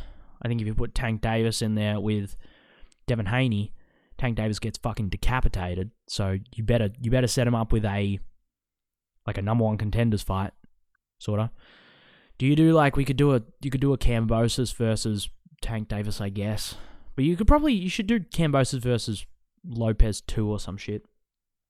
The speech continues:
I don't know. Uh, so much of this is dependent on what Lomachenko does. Is he coming back soon?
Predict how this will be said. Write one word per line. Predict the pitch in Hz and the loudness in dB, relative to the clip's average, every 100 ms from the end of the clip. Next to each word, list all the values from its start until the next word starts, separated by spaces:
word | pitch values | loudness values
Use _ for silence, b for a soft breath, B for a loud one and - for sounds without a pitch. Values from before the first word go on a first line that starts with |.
| _ _ _ | _ _ _
I | - 190 | -2 0
don't | 135 | 2
know. | 120 151 | 0 -2
Uh, | 175 185 196 | -4 -6 -2
so | 240 | 2
much | 226 160 | 2 2
of | |
this | 147 135 | 0 0
is | 139 | 0
dependent | 120 139 127 117 | 6 6 6 4
on | 110 | 2
what | 110 | 0
Lomachenko | 110 110 107 110 110 113 107 | 0 0 0 -2 0 -2 0
does. | 104 110 104 - - | 0 0 -2 -4 -2
Is | 123 | 0
he | 117 | 0
coming | 107 117 107 107 | -4 -2 -2 -2
back | 107 - | -4 -4
soon? | 117 110 110 107 | -2 0 0 -4